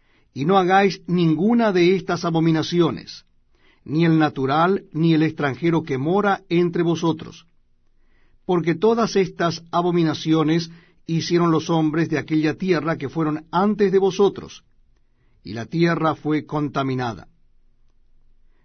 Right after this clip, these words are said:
No sea que la tierra os vomite por haberla contaminado,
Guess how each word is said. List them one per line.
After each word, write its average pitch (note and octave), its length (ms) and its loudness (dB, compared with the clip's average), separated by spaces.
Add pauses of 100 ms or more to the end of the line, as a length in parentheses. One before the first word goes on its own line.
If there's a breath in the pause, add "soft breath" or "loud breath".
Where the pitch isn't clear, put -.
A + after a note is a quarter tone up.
No E3+ 180 0
sea A#3 240 0
que A#3 120 0
la E3+ 140 0
tierra E3+ 460 0
os E3+ 260 0
vomite G3 540 0
por E3+ 400 -2
haberla F3 440 -2
contaminado, C#3 800 -2